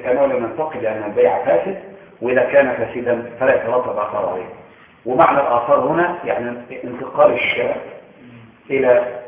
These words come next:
المشتري المفترض أو آثار صحيحة، لكن نقول هي باقية على ملك البائع حتى ولو انتقلت حقيقة إلى المشتري، والثمن ما زال من حق المشتري حتى ولو انتقل إلى جيب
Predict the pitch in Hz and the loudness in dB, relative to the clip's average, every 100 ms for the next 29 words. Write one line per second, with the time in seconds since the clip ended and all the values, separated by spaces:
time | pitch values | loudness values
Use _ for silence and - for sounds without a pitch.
0 | 151 147 - 107 104 101 - - 113 113 | -16 -18 -12 -10 -10 -10 -6 2 4 4
1 | 107 101 - - 139 160 - - 101 - | -2 -8 -10 2 6 8 6 2 0 0
2 | 120 117 - 135 156 - - - - 131 | 0 -2 -4 -2 -2 -2 -6 -8 -18 -18
3 | 120 - 127 - 127 120 143 117 110 131 | -16 0 2 2 -2 -2 0 0 0 0
4 | 123 113 113 117 117 113 - 104 98 - | 2 2 0 0 -4 -6 -6 -8 -6 -4
5 | 104 101 104 - - 113 120 160 165 151 | -4 -6 -10 -14 -4 2 4 6 6 4
6 | - - - - - - 170 185 - 135 | 0 -10 -14 -16 -18 -2 0 2 2 2
7 | 127 139 120 123 - 120 117 107 117 101 | 2 0 0 -2 -4 -6 -6 -6 -8 -8
8 | - 92 92 87 - 80 - _ _ - | -10 -12 -14 -16 -18 -20 -20 _ _ -20
9 | _ _ 151 170 - 185 190 190 143 135 | _ _ 6 6 6 6 8 6 4 -2
10 | 131 135 120 - - - - 131 127 - | 2 2 2 -2 -4 -6 -4 -8 -10 -16
11 | - _ _ _ _ - 120 117 - - | -20 _ _ _ _ -8 -6 -6 -8 -4
12 | 120 120 120 117 117 156 165 113 110 107 | -4 -2 -8 -10 -8 -6 -2 -2 -2 -2
13 | 101 113 117 113 104 104 101 98 104 104 | -4 -6 -6 -4 -4 -4 -6 -6 -8 -8
14 | 104 110 | -10 -14